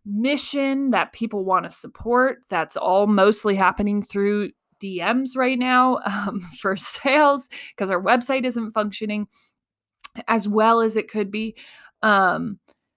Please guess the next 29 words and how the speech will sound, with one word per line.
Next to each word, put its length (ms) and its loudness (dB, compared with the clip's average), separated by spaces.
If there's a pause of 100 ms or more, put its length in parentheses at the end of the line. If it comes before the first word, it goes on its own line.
(1040)
that 380 4
looked 200 -4
like 280 0 (280)
online, 580 -4 (200)
and 500 2 (140)
not 360 4
just 220 -6
online, 460 0
like, 240 -6
what 280 0
does 160 -2
our 140 0
footprint 680 -4
look 300 -2
like 180 -2
online, 580 -4
and 260 -2
how 280 2
can 280 0
we 140 4
help 320 0
people 340 -2
who 180 -2
are 120 2
trying 400 0
to 120 -6
show 320 0
up 220 2 (420)
online 640 2